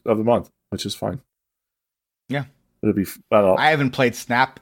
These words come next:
Speaker 2: in a long time.
Speaker 1: No, you're fine. No, Snap's
Speaker 2: Yeah.
Speaker 1: fine. I don't know. No, this person is just like, it's not the time or place to complain about the pricing of Snap when you're,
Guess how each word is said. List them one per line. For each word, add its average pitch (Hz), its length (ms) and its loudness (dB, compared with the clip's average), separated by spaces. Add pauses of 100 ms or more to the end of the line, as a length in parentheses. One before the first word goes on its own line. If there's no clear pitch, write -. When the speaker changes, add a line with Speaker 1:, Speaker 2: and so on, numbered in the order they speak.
Speaker 2:
in 147 1080 -4 (160)
a 170 60 0
long 170 200 2
time. - 300 -10 (220)
Speaker 1:
No, 85 120 -10
you're 101 120 -4
fine. - 240 -10 (720)
No, 107 160 6
Snap's - 340 0
Speaker 2:
Yeah. 76 120 0
Speaker 1:
fine. 80 140 -8 (1300)
I 104 80 -2
don't 90 80 2
know. 80 180 -4 (400)
No, 139 140 0
this 170 140 0
person 160 340 2
is 120 100 -2
just - 200 -2
like, 107 220 0 (880)
it's 180 160 0
not 190 160 0
the 170 80 0
time 135 240 0
or 120 80 4
place 110 320 0
to 107 80 -4
complain 98 480 -2
about 90 240 0
the 92 40 -6
pricing 90 420 0
of 85 60 -2
Snap 90 380 0
when 92 160 -2
you're, 80 220 -4